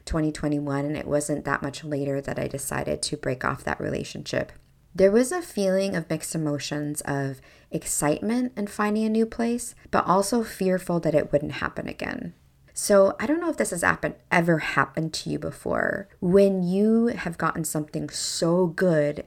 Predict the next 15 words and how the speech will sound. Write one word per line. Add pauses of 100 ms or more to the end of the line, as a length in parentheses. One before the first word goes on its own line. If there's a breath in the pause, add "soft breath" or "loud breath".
you
think
to
yourself,
"How
the
hell (540 soft breath)
is
it
possible
for
that (240)
to
happen
again?"